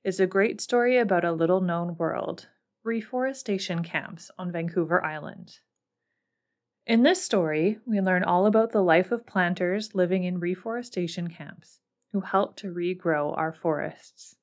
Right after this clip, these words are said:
Through the eyes of a young resident of the camp and her family, the world of a logging and reforestation comes to life. Kids will enjoy learning about how her life is both different from theirs,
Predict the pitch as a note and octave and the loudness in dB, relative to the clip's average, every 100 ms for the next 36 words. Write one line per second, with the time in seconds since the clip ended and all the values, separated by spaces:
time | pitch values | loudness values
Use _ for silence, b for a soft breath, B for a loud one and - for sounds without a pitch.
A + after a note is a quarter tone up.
0 | _ _ _ _ _ _ _ _ _ _ | _ _ _ _ _ _ _ _ _ _
1 | _ _ _ A3 A3 B3+ - G#3 A#3+ C#4 | _ _ _ 0 4 4 6 4 6 6
2 | B3 G#3 F#3+ G#3 F3 F3 G3 G#3+ A#3+ A3+ | 6 4 4 4 4 2 0 0 0 -2
3 | B3+ - F3 F3+ G3+ A3 A#3+ G#3+ D3+ - | -2 -4 -6 -6 -6 -2 -2 0 -2 -4
4 | - - F#3+ _ _ _ _ F#3+ F3 F3+ | -10 -10 -12 _ _ _ _ -2 2 4
5 | G3+ A3 A3 A3+ F#3+ F3 F#3+ A3 A3 F#3+ | 4 4 2 0 2 2 2 0 0 0
6 | F#3+ F#3+ G3+ G3+ - F3 E3+ F3+ F3 F3+ | -2 -2 -4 -4 -6 -6 -6 -6 -8 -8
7 | - D#3 D#3+ - D#3 - - _ _ _ | -10 -10 -8 -6 -6 -8 -16 _ _ _
8 | _ _ _ _ _ _ _ _ _ _ | _ _ _ _ _ _ _ _ _ _
9 | - G#3+ G#3 B3 C4+ B3 A3 G3+ F3 E3+ | 0 2 2 4 6 6 6 4 0 -2
10 | E3+ F3+ E3 D#3 - E3 E3+ G3 E3+ E3 | -2 -2 -2 -2 -2 -2 0 0 0 -2
11 | E3+ E3 D#3+ D#3+ - D#3+ - G3+ G#3 A#3 | -6 -10 -12 -14 -12 -12 -6 -6 -4 0
12 | A#3 A#3+ C#4+ F#4 - | 2 2 0 -2 -12